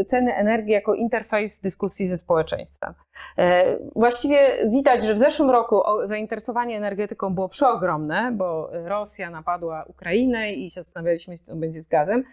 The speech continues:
W tej chwili właściwie czujność społeczeństwa została zupełnie uśpiona przez to, że się niewiele wydarzyło po stronie rachunków.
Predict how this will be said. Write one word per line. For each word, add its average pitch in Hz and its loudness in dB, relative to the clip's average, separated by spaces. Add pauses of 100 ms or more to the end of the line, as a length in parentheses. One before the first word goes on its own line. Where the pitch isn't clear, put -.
(260)
W - -20
tej 370 6
chwili 254 2
właściwie 269 4 (140)
czujność 277 2
społeczeństwa 247 4
została 226 4
zupełnie 233 4
uśpiona 202 4 (320)
przez 269 4
to, 269 4
że 240 6
się 247 4
niewiele 254 6
wydarzyło 185 6
po 175 2
stronie 180 2
rachunków. 254 2